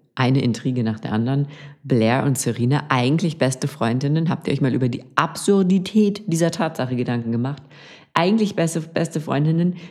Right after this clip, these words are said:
die sich dann auch eigentlich ir-, irgendwie wieder die ganze Serie lang gegenseitig zerstören. Ähm, hier Girls United.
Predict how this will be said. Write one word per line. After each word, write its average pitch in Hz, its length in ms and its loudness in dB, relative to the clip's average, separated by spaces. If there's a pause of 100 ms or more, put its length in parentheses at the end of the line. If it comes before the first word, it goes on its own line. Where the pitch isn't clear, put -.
(120)
die 175 80 4
sich 170 160 0
dann 160 180 2
auch 165 140 -2
eigentlich 156 400 0
ir-, 147 300 -2
irgendwie 156 340 2
wieder 143 180 0
die - 160 -8
ganze 143 480 -2
Serie 123 420 -2
lang 113 260 -2 (260)
gegenseitig 110 880 -2
zerstören. - 680 -8 (1000)
Ähm, 160 440 2 (580)
hier 151 580 2 (1200)
Girls 160 260 0
United. 135 500 -2